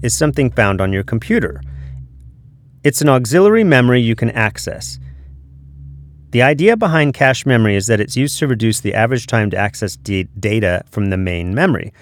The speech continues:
What it actually does is store copies of the data, so it works a lot faster than using the copies in your main memory locations. The bad news is you can't hide gold coins there, but I suppose you could hide files about gold coins if you're into that sort of thing.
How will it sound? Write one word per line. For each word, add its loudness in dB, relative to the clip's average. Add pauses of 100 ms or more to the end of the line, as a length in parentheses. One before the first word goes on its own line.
(280)
What 2
it 4
actually 0
does 4
is 0
store 2
copies 0
of -6
the -4
data, -4
so -4
it 0
works -2
a 0
lot 2
faster -2
than -2
using -4
the -4
copies -6
in -6
your -6
main -8
memory -10
locations. -4 (380)
The -12
bad 2
news 2
is 4
you -2
can't 0
hide 0
gold 4
coins 2
there, 0
but 2
I 2
suppose 2
you -8
could 0
hide 4
files 4
about -2
gold -4
coins -6
if -10
you're -6
into -6
that -2
sort -4
of -10
thing. -6